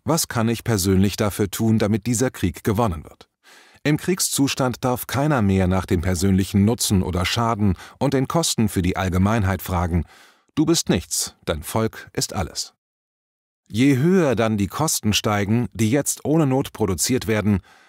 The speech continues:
desto weniger darf wahr sein, was offensichtlich ist. Das ist eine selbstgeschaffene, von Menschen gemachte Katastrophe.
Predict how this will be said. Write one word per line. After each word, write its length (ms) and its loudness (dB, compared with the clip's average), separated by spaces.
desto 320 2
weniger 400 2
darf 300 -4
wahr 200 0
sein, 400 -2
was 260 -4
offensichtlich 680 -2
ist. 280 -10
Das 160 -4
ist 160 -4
eine 160 0
selbstgeschaffene, 1000 0
von 260 0
Menschen 360 0
gemachte 460 0
Katastrophe. 760 -4